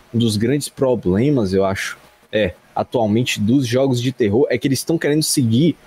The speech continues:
uma mesma vertente de jumpscare. Ah, eu vou pegar, por exemplo, eu quero, todo mundo agora tá se-,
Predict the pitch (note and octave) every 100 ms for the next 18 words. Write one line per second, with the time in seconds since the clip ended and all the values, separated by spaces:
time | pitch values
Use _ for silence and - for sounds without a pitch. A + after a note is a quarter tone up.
0 | - - _ _ - D#3 D3 C#3 D3 F3
1 | E3 F3+ E3 E3 F3+ - - D3+ C#3+ -
2 | - - - _ _ G#2+ G#2+ C3+ E3+ _
3 | - C#3+ E3+ - A2 F#2 - _ _ D3
4 | B2+ G2+ A#2 - B2+ A2 - B2 G#2 F2+
5 | G#2 - D3 C#3 _ F#3+ F#3+ F#3+ F#3 D#3+
6 | D3 D3+ D#3+ D#3